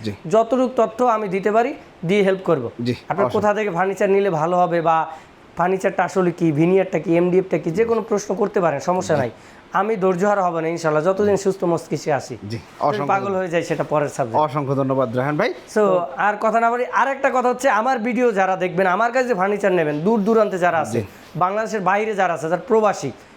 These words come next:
Speaker 2: এবং বাংলাদেশের দূর দূরান্তে বিভিন্ন জেলায় আছে, বিভিন্ন বিভাগে
Speaker 1: জি।
Speaker 2: আছে, তারা হচ্ছে আপনার আমার ফার্নিচার নেয়ার ক্ষেত্রে কি করবেন,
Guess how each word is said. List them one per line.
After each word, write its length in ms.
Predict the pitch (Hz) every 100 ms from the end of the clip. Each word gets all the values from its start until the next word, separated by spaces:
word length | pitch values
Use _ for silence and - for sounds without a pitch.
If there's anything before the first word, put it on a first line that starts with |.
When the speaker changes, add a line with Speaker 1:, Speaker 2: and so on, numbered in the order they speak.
| -
Speaker 2:
এবং 140 | 180
বাংলাদেশের 480 | 185 196 220 220 196
দূর 140 | 208 196
দূরান্তে 320 | 208 190 160
বিভিন্ন 380 | 156 190 214 196
জেলায় 300 | 190 202 185
আছে, 160 | 143
বিভিন্ন 300 | 151 190 214
বিভাগে 360 | 185 196 208 196
Speaker 1:
জি। 60 |
Speaker 2:
আছে, 220 | 175 175 117 - - - - - -
তারা 340 | 190 202 220 214
হচ্ছে 420 | 214 220 220 208
আপনার 540 | 165 196 196 190 175 - - -
আমার 180 | 190 208
ফার্নিচার 360 | 175 202 208 208
নেয়ার 240 | 196 208
ক্ষেত্রে 300 | 208 226 226
কি 140 | 233 240
করবেন, 340 | 247 170